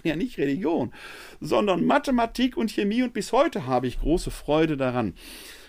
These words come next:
Und das aber in das Narrativ, in eine erzählbare Geschichte zu machen. Ein Beispiel.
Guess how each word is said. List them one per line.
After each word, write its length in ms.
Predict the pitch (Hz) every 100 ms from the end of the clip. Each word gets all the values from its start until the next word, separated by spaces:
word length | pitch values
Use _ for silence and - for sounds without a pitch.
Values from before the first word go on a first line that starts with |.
| -
Und 340 | 156 151 - -
das 520 | 139 - 226 285 - -
aber 380 | 214 247 240 240
in 160 | 247 240
das 220 | 220 -
Narrativ, 800 | 208 190 196 - 254 233 165 -
in 100 | 202
eine 220 | 185 190
erzählbare 560 | 180 - 220 233 202 196
Geschichte 340 | 185 220 -
zu 140 | -
machen. 160 | 143 160
Ein 200 | 190 202
Beispiel. 680 | 202 240 254 - 110 143